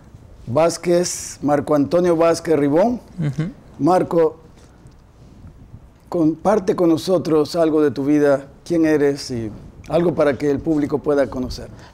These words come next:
Speaker 2: Por supuesto, pastor. Este, antes que nada, muchas gracias por la invitación. Este, bueno, como usted ya lo dijo, mi nombre es Marco Antonio, soy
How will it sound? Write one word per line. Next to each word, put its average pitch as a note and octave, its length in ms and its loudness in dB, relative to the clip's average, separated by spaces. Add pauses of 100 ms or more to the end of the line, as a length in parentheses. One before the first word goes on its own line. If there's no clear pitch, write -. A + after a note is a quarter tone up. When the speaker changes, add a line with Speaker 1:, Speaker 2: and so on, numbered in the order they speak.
Speaker 2:
Por D3+ 180 -6
supuesto, D#3 440 -2
pastor. D#3 400 -2
Este, C3+ 500 -4
antes D3 340 -4
que D#3+ 120 -2
nada, D#3 340 0
muchas D3+ 320 -2
gracias D#3+ 320 0
por D3+ 160 -6
la D3 60 -4
invitación. C#3+ 580 -6 (640)
Este, C#3+ 800 0
bueno, D3 440 -4 (160)
como C3+ 220 -8
usted C#3+ 220 -4
ya D3 120 2
lo D3+ 120 2
dijo, F#3 280 0
mi F3+ 140 -2
nombre D#3+ 240 -4
es F#3 60 -4
Marco D#3 240 -2
Antonio, F3 540 -4 (180)
soy D3 580 -6